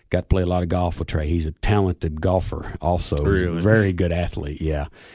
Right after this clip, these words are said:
Speaker 1: He's about my height, so I, <laughs> I like him. I like people, uh, football players that are short as me that were good. So <laughs> he, that'd be interesting to see, uh,
Speaker 2: Oh, yeah.
Speaker 1: Trey coming back on campus.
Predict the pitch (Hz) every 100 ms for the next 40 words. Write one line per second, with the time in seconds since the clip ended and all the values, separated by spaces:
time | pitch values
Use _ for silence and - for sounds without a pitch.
0 | - 120 120 110 95 92 80 69 - -
1 | 82 78 92 104 - - - - - 117
2 | 117 127 92 92 104 107 101 - 104 98
3 | 90 87 - 98 - - 131 104 95 101
4 | 101 90 90 85 - 95 87 82 85 82
5 | 78 78 78 73 73 - 87 - 147 -
6 | - - - - - 95 95 107 104 98
7 | 92 85 80 82 76 76 82 78 76 71
8 | 98 - - - 87 80 80 78 80 82
9 | 78 - 87 80 -